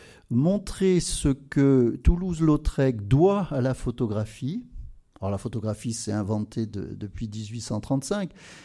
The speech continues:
mais elle s'est peu à peu, euh, euh, à la fois démocratisée, elle s'est,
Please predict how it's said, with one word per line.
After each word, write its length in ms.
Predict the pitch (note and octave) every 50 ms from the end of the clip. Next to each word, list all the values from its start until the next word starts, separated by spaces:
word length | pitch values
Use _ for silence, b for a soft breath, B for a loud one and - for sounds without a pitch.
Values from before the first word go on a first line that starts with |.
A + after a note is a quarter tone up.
| B B B
mais 300 | A#2 D3 E3 E3+ - -
elle 140 | D3 C#3 C3
s'est 200 | - - E3 D#3
peu 240 | - - F#3 F#3+ F3
à 60 | D#3+
peu, 440 | - - - F3 E3+ E3+ D#3+ D#3 D#3+ B B B B B B B B B B2
euh, 640 | A#2+ A#2+ A#2+ A#2 A2+ A2+ A2+ A2+ A2+ A2+ A2 G#2+ G#2 - - A2+ A2+ - A#2+
euh, 640 | B2 B2 B2 B2+ B2 B2 B2 B2 A#2+ A#2+ - - - - - -
à 80 | - A#2+
la 120 | C3 C#3+
fois 200 | - - D#3+ C3
démocratisée, 1400 | A#2 A2+ D3 D3+ D3+ D3+ C#3 D3+ - D#3 D3 D3+ - D#3+ D3+ D3 D3 D#3+ F3 F3+ F#3+ F#3+ G3 G3 G3 G3 F#3+ F3+
elle 220 | - C3 B2+ B2 B2
s'est, 500 | - - - - C#3 C#3 C3+ C3+ C3